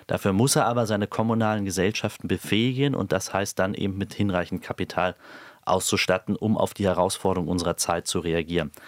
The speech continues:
Baubeschleunigungsprogramme, so wie wir es jetzt im Bund als F D P im Rahmen der Ampel, ähm, entsprechend verabredet haben, das braucht Berlin auch. Die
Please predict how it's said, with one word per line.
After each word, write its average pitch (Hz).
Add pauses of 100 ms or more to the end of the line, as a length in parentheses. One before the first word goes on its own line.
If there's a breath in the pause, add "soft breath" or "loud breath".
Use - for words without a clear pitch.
(760 loud breath)
Baubeschleunigungsprogramme, 113 (500 loud breath)
so 123
wie 123
wir 127
es 117
jetzt 117
im 101
Bund 127
als 123
F -
D 110
P 117
im 101
Rahmen 98
der 98
Ampel, 107 (420 loud breath)
ähm, 92 (120)
entsprechend 92
verabredet -
haben, 76
das 98
braucht 117
Berlin 113
auch. 127
Die 101